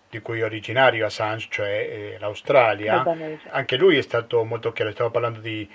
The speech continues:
Speaker 1: albanese. Cosa possiamo dire sulle azioni di alcuni stati che hanno nel mondo a favore della liberazione di Assange, Donatella?
Speaker 2: Ma,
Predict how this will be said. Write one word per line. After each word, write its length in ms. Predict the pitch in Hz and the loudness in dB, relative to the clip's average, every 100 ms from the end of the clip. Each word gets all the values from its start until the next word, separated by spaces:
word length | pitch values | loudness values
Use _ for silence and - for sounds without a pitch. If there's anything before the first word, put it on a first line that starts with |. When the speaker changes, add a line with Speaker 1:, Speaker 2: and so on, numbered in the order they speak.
| - | -6
Speaker 1:
albanese. 760 | 123 110 123 143 127 113 143 - | -4 0 0 2 0 2 0 2
Cosa 220 | 139 143 | 0 2
possiamo 240 | 143 135 | 2 2
dire 160 | 139 139 | 2 2
sulle 220 | - 127 | 2 2
azioni 340 | 123 - 175 143 | 0 2 0 0
di 160 | 127 | 4
alcuni 520 | 127 127 - 214 175 | 4 2 0 0 2
stati 520 | - - 214 202 - 113 | -2 2 6 6 4 -2
che 120 | 117 | 0
hanno 100 | 117 | 0
nel 160 | 113 113 | -2 -2
mondo 320 | 117 123 117 | -2 2 2
a 60 | |
favore 400 | 107 110 113 113 | 2 0 0 0
della 140 | 107 107 | -2 -6
liberazione 600 | 107 107 110 - 110 107 | -4 -4 -4 -4 -8 -6
di 80 | 107 | -6
Assange, 380 | 104 104 98 - | -6 -6 -8 -8
Donatella? 540 | 104 98 110 107 98 - - - - - - - - - - - - - - | -8 -6 -8 -8 -8 -12 -20 -20 -20 -20 -20 -20 -20 -20 -20 -20 -20 -20 -6
Speaker 2:
Ma, 260 | 262 254 | 4 6